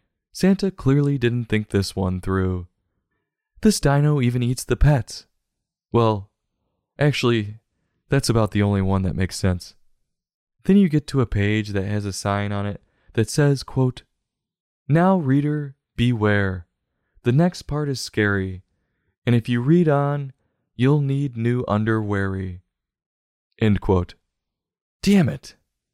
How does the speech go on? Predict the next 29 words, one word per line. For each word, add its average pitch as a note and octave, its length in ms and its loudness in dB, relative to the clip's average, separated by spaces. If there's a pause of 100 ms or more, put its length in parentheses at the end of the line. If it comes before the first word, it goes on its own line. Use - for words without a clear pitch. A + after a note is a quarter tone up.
(340)
I A2 100 2
hope D3 200 4
I C#3+ 80 2
did C#3+ 160 0
the C3+ 120 0
laundry. A#2 500 -2 (1160)
Well, D3 100 2
the C#3+ 120 2
dino F#3+ 520 4
ends C3 220 0
up C3 200 -2
eating A2+ 260 -2
Grandma G2+ 640 -2 (320)
and F#3+ 240 6
the E3+ 60 2
couch C#3 300 -2
she - 180 -4
was G2 160 0
sitting F#2+ 300 0
on. F#2 360 -4 (680)
She F#3 200 4
looks A3 240 2
like F3+ 180 -2
she - 160 -2
doesn't B2+ 300 0
notice D3 480 0 (320)
or A2+ 120 2
doesn't A#2+ 360 0
care. F#2+ 480 0